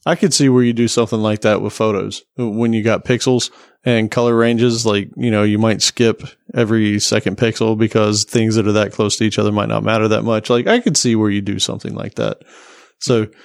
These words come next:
uh, but, but okay. So I get what you're saying. Because you're not constantly subdividing and you're only doing it the one time, you're saying, "Hey, divide this by two and then go," then that constant gets thrown out. And so you're still at O, O of N.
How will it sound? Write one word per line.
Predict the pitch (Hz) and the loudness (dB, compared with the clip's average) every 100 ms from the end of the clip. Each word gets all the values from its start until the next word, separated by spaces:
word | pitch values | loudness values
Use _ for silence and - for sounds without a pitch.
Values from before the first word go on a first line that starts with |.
| _ _ _ - | _ _ _ -4
uh, | 127 113 - 135 | 0 0 -2 -4
but, | 123 139 - _ | 0 0 0 _
but | 135 131 120 | -2 -2 0
okay. | 147 135 113 107 - | 0 0 0 -2 -6
So | - 135 | 0 2
I | |
get | 147 175 | 2 2
what | 151 143 | 2 0
you're | |
saying. | 135 123 110 | 0 0 0
Because | 113 135 135 | -2 0 0
you're | 135 | 2
not | 139 127 | 0 -2
constantly | - 143 151 160 - 131 | 0 0 2 0 0 0
subdividing | 120 131 117 110 107 107 107 104 - _ _ _ | 2 0 0 0 0 0 -2 -6 -12 _ _ _
and | 131 123 | -2 2
you're | 123 | 4
only | 123 123 | 4 4
doing | 123 120 | 2 0
it | 117 | 0
the | 113 | 0
one | 120 117 | 0 0
time, | 131 117 | 0 -2
you're | 107 | -2
saying, | 104 117 | -2 0
"Hey, | 110 120 113 | 2 0 0
divide | 110 120 120 | 0 0 0
this | 113 | -2
by | - 110 | -2 -2
two | - 123 113 107 | 0 0 2 0
and | 113 113 | -2 -2
then | 107 107 | -2 0
go," | 117 123 120 - - - - | 2 2 2 -4 -20 -14 -4
then | 120 | 0
that | 117 127 - | 2 0 -2
constant | - 117 113 117 110 | -2 0 0 -4 -4
gets | 107 - | -4 -2
thrown | 120 117 | 0 2
out. | 110 104 101 | 2 0 0
And | 113 | -2
so | 120 | 0
you're | 110 | 0
still | 107 120 107 | 0 2 2
at | 107 | 2
O, | 104 113 107 104 - | 0 2 0 -2 -2
O | 135 113 | 0 0
of | 104 | 0
N. | 104 104 | -4 -6